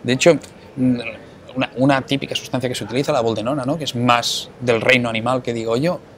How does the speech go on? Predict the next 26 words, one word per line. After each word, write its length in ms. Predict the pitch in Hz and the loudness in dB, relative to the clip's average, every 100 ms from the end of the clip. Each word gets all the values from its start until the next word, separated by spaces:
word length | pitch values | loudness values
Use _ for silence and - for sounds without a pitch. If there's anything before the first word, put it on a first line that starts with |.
| - - | -20 -12
"Hostia, 220 | - 143 | -8 -6
pero 120 | 110 90 | -6 -6
esto 200 | - 214 | 2 4
no 80 | |
era 160 | 254 175 | 4 2
de 200 | 123 110 | 2 -2
caballos, 520 | 104 101 95 139 147 | -2 -2 0 0 0
no 100 | 131 | 2
era 140 | 131 120 | 2 4
de". 200 | 117 117 - - - 131 | 2 0 -12 -20 -8 0
Empezó 260 | 131 165 | 2 4
a 20 | |
mirar, 240 | 214 214 254 - - | 2 0 -4 -12 -4
"Hostia, 340 | 277 277 - 330 | -2 0 2 6
pues 220 | 160 131 | 6 8
las 160 | 139 - | 6 6
propiedades 500 | 143 156 165 311 349 | 2 6 6 6 6
no 80 | 339 | 4
están 280 | 247 135 | 2 4
mal, 180 | 151 339 220 | 6 8 8
¿eh, 80 | |
David?". 320 | 180 151 214 220 | 6 4 4 6
Ahora 180 | 160 | 4
que 100 | 139 | 4
lo, 80 | |
o 60 | 135 | 2